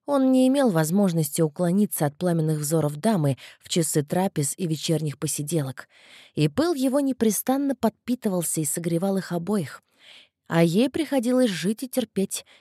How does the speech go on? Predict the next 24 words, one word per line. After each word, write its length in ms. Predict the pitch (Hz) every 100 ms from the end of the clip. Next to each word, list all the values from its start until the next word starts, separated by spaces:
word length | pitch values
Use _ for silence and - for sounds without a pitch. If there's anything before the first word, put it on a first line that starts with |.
| -
не 140 | 180
касаясь 580 | 180 185 - 190 175 -
рыцаря 500 | 175 185 - 160 156
иначе, 340 | 147 156 -
чем 220 | 185 - 156
взглядом. 640 | 151 147 139 131 123 113 _ _ _ _ _ _ _ _ _ -
И 120 | 233
таким 360 | 262 262 294 320
образом 480 | 302 294 240 262
ни 100 | 247
один 360 | 247 240 233 339
из 140 | 311
придворных 560 | - 254 214 240 226 220
кавалеров 640 | - 170 151 165 226 240
не 140 | 277 302
мог 280 | 220 175 -
пробиться 480 | 170 156 160 -
к 80 | 143
сердцу, 460 | - - 185 - 170
поглощённый 760 | 151 156 147 - 175 165 156
своими 380 | 143 147 143 143
чувствами 560 | - 190 180 - 151 147
Мари 260 | 147 147
Данбо, 460 | 147 143 143 147